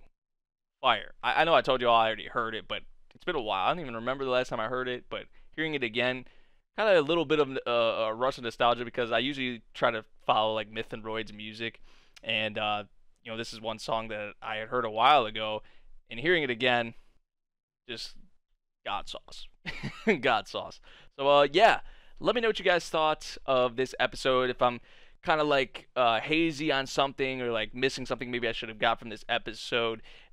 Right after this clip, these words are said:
you know, you guys are usually pretty good with the, w-, you know, with this stuff. Definitely help me out. But if there's stuff I'm not supposed to know yet,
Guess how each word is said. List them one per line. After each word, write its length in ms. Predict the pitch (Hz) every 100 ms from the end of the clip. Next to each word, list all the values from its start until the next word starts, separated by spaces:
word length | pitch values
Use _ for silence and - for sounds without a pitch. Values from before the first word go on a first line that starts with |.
| - _ 127
you 100 | 117
know, 80 | 104 - - - -
you 120 | 135
guys 180 | 143 120
are 40 |
usually 220 | 123 113
pretty 200 | 110 110
good 180 | 104 113
with 140 | 107
the, 80 | 110
w-, 380 | - 110 - 110 85
you 80 |
know, 60 | 117
with 120 | 110
this 100 | 107
stuff. 340 | - 113 104 -
Definitely 320 | - 135 147 131
help 140 | 131
me 160 | 120 113
out. 320 | 117 110 - - -
But 120 | 143
if 180 | 139 - -
there's 160 | 147 151
stuff 200 | 220 202
I'm 60 | 160
not 160 | 160
supposed 240 | - 156 143
to 60 |
know 120 | 135
yet, 220 | 120 113